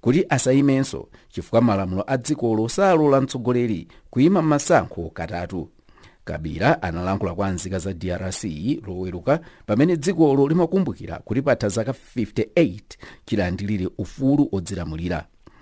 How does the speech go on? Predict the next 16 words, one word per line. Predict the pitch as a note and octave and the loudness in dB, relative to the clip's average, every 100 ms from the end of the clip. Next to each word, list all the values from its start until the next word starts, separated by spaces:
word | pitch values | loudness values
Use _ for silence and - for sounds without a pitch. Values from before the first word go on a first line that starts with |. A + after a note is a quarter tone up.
| - - | -20 -14
D | F2 F#2+ | -2 0
R | F#2 F2+ | 2 -2
C | - G2 F#2+ C3+ - | -4 -4 -2 -4 -2
analandira | F#2 G2 F#2 F2 D#2+ | -2 0 -2 -4 -6
ufulu | F#2+ D#2+ G2 F#2 | -8 -6 -4 -2
odzilamulira | F2 F#2+ F2 E2+ F#2 A2 D#3 - - - - | -2 -4 -4 -4 0 0 0 -6 -20 -18 -4
pa | G2+ F#2 | -2 -2
thirty | - C#3+ C3+ | 2 2 2
June | G#2+ A#2 G#2+ D#2 C#2+ - - | 0 0 0 -2 -12 -12 -6
nineteen | F#2+ D#2+ E2 - D#2+ | -4 -4 -6 -8 -8
sixty. | - - - - - - _ _ - - - | -6 -6 -6 -6 -8 -10 _ _ -20 -20 0
Kabila | D3 D#3+ E3+ E3 E3+ D3+ | 4 4 2 4 4 4
wapempha | D3+ D3+ C#3+ D3 | 4 4 2 2
nzika | C#3 E3 E3+ | 0 2 2
za | D#3+ | 2
Congo | D#3+ G#2 D#2+ C#2+ | 0 -2 -2 -12